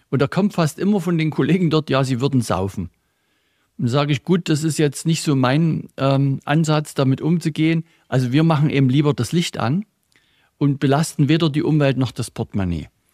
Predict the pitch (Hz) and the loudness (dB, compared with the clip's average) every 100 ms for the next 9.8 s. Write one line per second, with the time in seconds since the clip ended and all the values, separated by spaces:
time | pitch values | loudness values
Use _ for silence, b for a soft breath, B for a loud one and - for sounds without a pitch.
0 | B B B - 127 147 180 175 170 - | B B B 0 2 4 2 2 2 0
1 | - - 123 123 185 170 - 143 139 131 | -4 -2 0 2 0 0 -2 -2 0 0
2 | - 143 170 151 - 143 131 113 98 - | 0 0 2 0 -2 0 2 2 0 -6
3 | _ _ _ 127 135 - 117 117 104 107 | _ _ _ 0 0 -2 -4 -2 -2 -2
4 | 98 95 95 98 110 143 131 131 - b | -4 -4 -2 -2 0 0 0 -2 -6 b
5 | b b 139 127 127 147 185 190 175 - | b b 0 2 2 2 2 0 0 -4
6 | 151 - - 165 - - 190 214 180 190 | -6 -6 -6 -4 -2 -2 0 0 0 2
7 | 190 135 123 113 110 - 107 120 180 226 | 2 0 0 -2 -2 -2 -2 0 -4 -6
8 | - 127 123 156 185 147 127 - 113 - | -6 -2 -2 0 0 0 -2 -2 -4 -4
9 | 101 98 98 82 - - 87 - | -6 -4 -4 -4 -6 -8 -8 -10